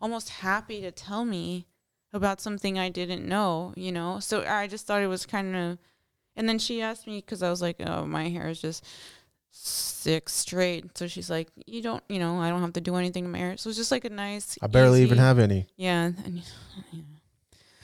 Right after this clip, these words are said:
Speaker 1: Anyways, it's growing in. Anyways, it was just, all I'm <laughs> saying is it was a nice conversation where I was scared, or I was,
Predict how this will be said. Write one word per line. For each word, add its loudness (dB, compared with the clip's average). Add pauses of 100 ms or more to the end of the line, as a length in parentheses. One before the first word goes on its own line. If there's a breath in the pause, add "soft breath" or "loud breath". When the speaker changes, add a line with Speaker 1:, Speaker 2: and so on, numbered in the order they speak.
(320 loud breath)
Speaker 1:
Anyways, 2
it's -4
growing -4
in. -4 (100)
Anyways, 4
it 2
was 2
just, -4
all -2
I'm 0
<laughs> 0
saying 4
is 0
it -2
was -6
a -10
nice -4
conversation -4
where 0
I 4
was -4
scared, 2
or 6
I 8
was, 0